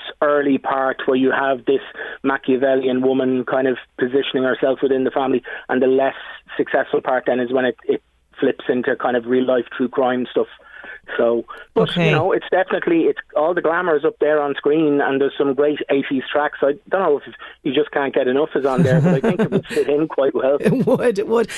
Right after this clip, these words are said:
Speaker 2: No, I'm gonna see it. I'm gonna see it because I'm, uh,
Speaker 1: Yeah.
Speaker 2: you know, interested in fashion. I like Lady Gaga. I like the whole cast, so I'm gonna give that one a watch. House of Gucci out today. Now, something you have seen,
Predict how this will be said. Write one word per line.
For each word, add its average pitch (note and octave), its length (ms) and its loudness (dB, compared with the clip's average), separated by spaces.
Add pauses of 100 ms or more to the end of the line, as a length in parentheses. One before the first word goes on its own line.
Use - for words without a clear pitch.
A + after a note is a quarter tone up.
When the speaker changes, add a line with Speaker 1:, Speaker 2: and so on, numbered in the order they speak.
(100)
Speaker 2:
No, C#4 100 4
I'm E4 120 2
gonna E4 160 0
see C#4+ 240 2
it. F3+ 160 0
I'm B3+ 100 2
gonna C4 160 2
see A3+ 220 0
it E3 100 0
because G#3+ 300 0
I'm, A3+ 260 2
uh, - 20 2
Speaker 1:
Yeah. G#3+ 260 2 (240)
Speaker 2:
you A#3+ 60 2
know, B3 80 2
interested C#4+ 460 0
in A#3 100 2
fashion. C4 640 2
I A3+ 120 2
like A3 240 2
Lady A3 240 0
Gaga. A3 260 0
I A3 60 2
like B3+ 180 0
the A#3 80 0
whole G#3+ 180 2
cast, G3 360 -2
so G#3 100 2
I'm F#3+ 80 4
gonna G3 140 2
give F#3 160 0
that F#3+ 100 0
one - 80 2
a F#3 60 2
watch. F3+ 180 2 (220)
House A#3+ 280 2
of F#3+ 200 -2
Gucci A3 400 -2
out G#3+ 240 2
today. A3 360 2
Now, G#3 120 4
something C4 320 0
you G#3 100 2
have C#4 320 0
seen, G#3+ 380 0